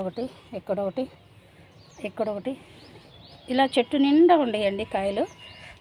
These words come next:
చాలా చక్కగా వచ్చినాయి. ప్రతిదానికి కూడా పూత, ఒక పక్క పిందెలు కాయలతోనే ఉంది, మళ్ళీ పూతతో కూడా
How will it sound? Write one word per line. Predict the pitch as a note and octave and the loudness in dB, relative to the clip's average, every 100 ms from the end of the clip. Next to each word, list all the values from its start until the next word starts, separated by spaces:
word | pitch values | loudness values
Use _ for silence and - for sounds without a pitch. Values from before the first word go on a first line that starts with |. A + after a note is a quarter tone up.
| - | -6
చాలా | B3 A3+ A#3 | -2 0 0
చక్కగా | B3 - C4 C4 | -2 0 2 2
వచ్చినాయి. | A#3 - A#3+ G4 G#4+ | 0 -2 -2 -2 0
ప్రతిదానికి | A#3+ A3+ B3+ B3+ B3+ A#3+ | 0 0 0 0 0 0
కూడా | D4+ C4 | 0 2
పూత, | A3+ - - - - - - | 2 0 -4 -10 -20 -18 -4
ఒక | A#3 C#4 | -2 0
పక్క | B3+ D4+ | 0 0
పిందెలు | D4+ C#4+ D#4 D#4 D4+ | 2 2 2 2 4
కాయలతోనే | C#4+ C#4+ C#4+ C#4 C#4+ | 4 4 0 0 0
ఉంది, | C#4+ A4+ F#4 | 0 2 2
మళ్ళీ | D4 A4 - - - - - - | 2 0 -4 -16 -20 -20 -20 -10
పూతతో | C#4+ C#4 C#4 B3+ A#3+ B3 | -4 -2 -2 0 0 0
కూడా | D4 | -4